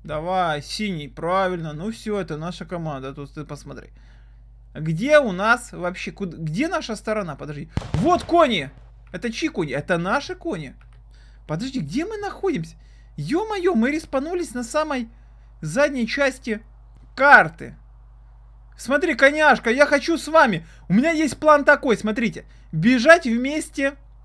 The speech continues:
с кавалерией. То бишь кони побегут в атаку, а я такой, типа, тоже на коне.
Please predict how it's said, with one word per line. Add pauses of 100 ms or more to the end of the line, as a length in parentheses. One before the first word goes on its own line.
(180)
с
кавалерией.
То
бишь
кони
побегут
в
атаку, (420)
а
я
такой,
типа,
тоже
на
коне.